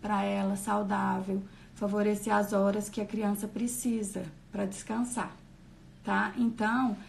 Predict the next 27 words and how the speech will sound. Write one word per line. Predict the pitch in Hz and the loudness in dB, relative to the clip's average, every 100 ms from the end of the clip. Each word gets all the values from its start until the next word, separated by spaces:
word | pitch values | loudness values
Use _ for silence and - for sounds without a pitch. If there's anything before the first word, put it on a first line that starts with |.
| - | -18
se | - 240 | -2 2
é | 262 | 2
uma | 285 | 2
criança | 262 240 214 202 214 | 0 2 2 0 -2
que | 196 - 233 220 196 | -6 -2 0 2 0
você | 196 202 233 | 0 0 0
viu | 226 208 226 240 | -2 -2 0 0
que | 247 | 2
no, | 233 226 - | 0 0 -2
o | 220 | -6
padrão | - 208 196 202 208 | -2 0 0 0 0
dela, | 190 180 180 | 0 0 -2
ela | 190 196 | 0 0
acorda | 196 202 190 190 190 | 0 4 4 4 -4
por | - 196 | -4 -2
volta | 190 185 | 0 -2
de | 190 | -4
sete, | - 226 220 214 | -4 -2 -2 -4
sete | - 185 - | -4 -6 -2
e | 202 | 0
meia, | 226 190 190 - - - - - | 0 -2 -6 -10 -18 -20 -18 -6
então | 208 | -4
você | 196 - 214 | -4 -4 -2
faz | 226 208 | 2 2
a | 220 | 2
conta | 220 220 220 | -2 -4 0
inversa. | 254 254 202 170 156 - - | 2 4 2 0 -4 -10 -12